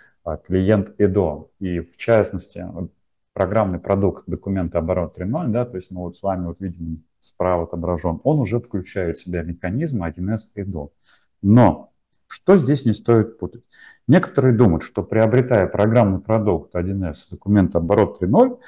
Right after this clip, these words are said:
они прямо сейчас тут же сразу начнут обмениваться электронными документами посредством сервиса один эс эдо. А, скажу так, данное утверждение, оно действительно корректно на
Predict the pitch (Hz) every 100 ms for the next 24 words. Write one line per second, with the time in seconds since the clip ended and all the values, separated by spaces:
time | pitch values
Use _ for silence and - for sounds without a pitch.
0 | - - - 160 196 - 113 107 135 123
1 | - - 190 117 104 101 - 139 185 156
2 | 117 101 98 - 170 110 95 135 139 107
3 | 98 - 95 123 117 104 82 87 98 139
4 | 139 90 85 - 120 - - 117 117 101
5 | - 82 95 98 95 82 - _ _ _
6 | _ _ _ - 85 82 - - 113 123
7 | - 87 - - - 82 139 135 104 90
8 | 101 92 131 196 165 135 127 117 _ -
9 | 101 101 87 87 110 - 131 131 87 82
10 | 78 76 _ _ _ _ _ _ _ -
11 | 190 175 175 135 120 107 101 _ - 95
12 | 120 127 - -